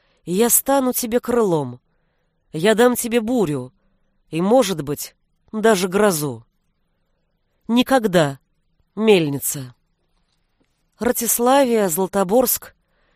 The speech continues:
Месяц. Березень. В Златоборске осталась только одна великая княгиня — Гутрун. «А где Феофана?» спросил Милош. Вячка нахмурился.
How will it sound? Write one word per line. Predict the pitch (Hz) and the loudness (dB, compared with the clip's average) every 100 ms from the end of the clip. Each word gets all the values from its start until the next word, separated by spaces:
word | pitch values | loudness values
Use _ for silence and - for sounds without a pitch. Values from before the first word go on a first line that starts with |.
| _ | _
Месяц. | 240 254 233 - 208 - - _ - | -4 0 0 0 -6 -6 -8 _ -10
Березень. | 254 247 202 151 127 127 123 _ _ _ _ _ _ _ _ _ _ _ | -2 2 2 0 -6 -10 -14 _ _ _ _ _ _ _ _ _ _ _
В | 196 | -2
Златоборске | 233 - 254 262 294 - 262 254 | -2 2 2 4 2 0 -2 -2
осталась | - - 254 240 226 - | -2 -2 0 0 -2 -4
только | 233 226 233 226 | -4 -2 0 0
одна | 202 226 233 | 0 0 2
великая | 208 202 196 - 196 185 | 2 0 0 0 -4 -4
княгиня — | 202 202 180 165 131 120 123 _ _ _ _ _ | -4 -4 -2 -4 -4 -8 -12 _ _ _ _ _
Гутрун. | 240 247 196 156 139 123 - _ _ _ _ _ _ _ | -2 0 2 0 -4 -6 -14 _ _ _ _ _ _ _
«А | 170 | -6
где | 160 269 | -2 -2
Феофана?» | - 302 294 - 247 147 127 120 _ _ _ _ _ _ | 2 2 2 2 0 0 -4 -12 _ _ _ _ _ _
спросил | - - 208 - 208 190 | -8 -2 -2 0 0 2
Милош. | 165 147 139 - - _ _ _ _ _ _ _ - | 0 -2 -4 -8 -14 _ _ _ _ _ _ _ -4
Вячка | 175 240 - - 277 | 2 4 2 -2 -2
нахмурился. | 277 226 190 170 156 147 - 160 | 0 0 0 0 0 -4 -8 -10